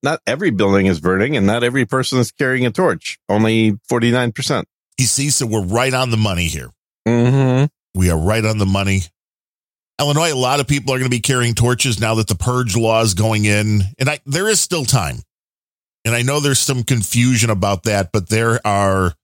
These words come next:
Speaker 2: multiple attorneys, you know, that work for the different counties here in, uh, Illinois that are already suing to get this new law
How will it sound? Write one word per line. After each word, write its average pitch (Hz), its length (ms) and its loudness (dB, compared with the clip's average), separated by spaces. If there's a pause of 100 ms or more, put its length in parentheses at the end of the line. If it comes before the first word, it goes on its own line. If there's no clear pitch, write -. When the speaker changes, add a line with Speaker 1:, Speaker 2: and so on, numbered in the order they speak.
(840)
Speaker 2:
multiple 143 800 0 (840)
attorneys, 117 840 2 (580)
you 101 80 2
know, 101 80 4
that 104 180 0
work 123 240 0
for - 120 -2
the 113 100 2
different 110 320 -2
counties 107 500 2
here 78 260 0 (680)
in, 95 460 2
uh, 82 260 2 (120)
Illinois 92 580 0 (760)
that 139 120 2
are 143 140 2
already 135 320 0
suing 95 640 -2 (100)
to 110 120 0
get 110 300 -2
this 98 400 -2 (160)
new 113 200 0
law 98 340 0